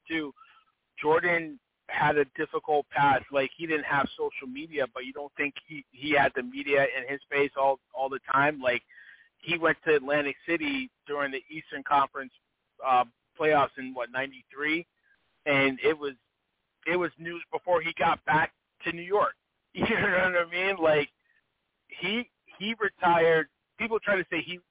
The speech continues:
not try to say, but they were trying to insinuate he was weak because he, he retired the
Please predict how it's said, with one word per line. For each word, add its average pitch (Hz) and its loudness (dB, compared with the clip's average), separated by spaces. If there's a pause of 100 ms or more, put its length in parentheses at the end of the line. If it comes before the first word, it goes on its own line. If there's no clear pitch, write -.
(200)
not 269 0 (120)
try 156 4
to - -18
say, 143 2
but 135 -8
they 156 2
were 160 -4
trying 160 0
to 143 0
insinuate 139 -8
he 135 -8
was 131 -14 (160)
weak 131 -8 (640)
because 131 2 (100)
he, 127 -4
he 131 -6
retired 127 2
the 117 -4